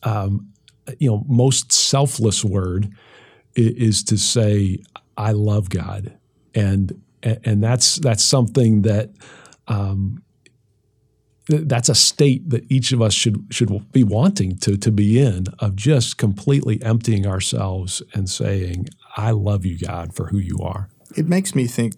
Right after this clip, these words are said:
Speaker 2: the way you're describing it, it makes me think of, of Brother Lawrence, of practicing the presence of God.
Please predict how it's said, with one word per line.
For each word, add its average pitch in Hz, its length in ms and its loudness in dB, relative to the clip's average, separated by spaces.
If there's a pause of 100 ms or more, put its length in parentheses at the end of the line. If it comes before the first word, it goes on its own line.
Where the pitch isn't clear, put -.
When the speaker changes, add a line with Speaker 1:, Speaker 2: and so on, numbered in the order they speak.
Speaker 2:
the 120 360 -6
way 117 160 0
you're 113 140 0
describing 113 420 -2
it, 104 100 -2
it 104 120 -6
makes 131 240 -2
me 110 80 -2
think 107 240 -4
of, 95 80 -6 (320)
of 107 320 -4
Brother 110 320 -2
Lawrence, 107 420 -4
of 107 140 -12
practicing 113 600 -4
the 104 80 -6
presence 117 460 -4
of 117 120 -8
God. 120 400 -4